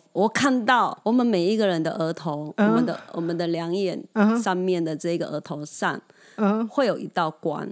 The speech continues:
Speaker 1: 但这道光，你知道吗？每一个人他可能有，有些人他很短，有些人很长。
Speaker 2: 嗯哼。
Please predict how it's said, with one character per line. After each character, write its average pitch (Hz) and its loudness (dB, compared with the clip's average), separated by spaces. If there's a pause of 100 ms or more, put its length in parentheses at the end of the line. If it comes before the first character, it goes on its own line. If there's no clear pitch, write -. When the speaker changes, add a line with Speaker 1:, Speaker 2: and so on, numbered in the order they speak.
(280)
Speaker 1:
但 330 4
这 320 2
道 285 4
光， 254 2
你 208 2
知 196 0
道 226 4
吗？ 202 4
每 190 4
一 220 2
个 208 2
人 185 2
他 208 0
可 202 -2
能 170 0
有， 175 2 (100)
有 180 2
些 220 0
人 214 2
他 202 2
很 202 2
短， 175 2
有 160 0
些 190 0
人 185 2
很 151 -2
长。 - -8
Speaker 2:
嗯 190 2
哼。 226 0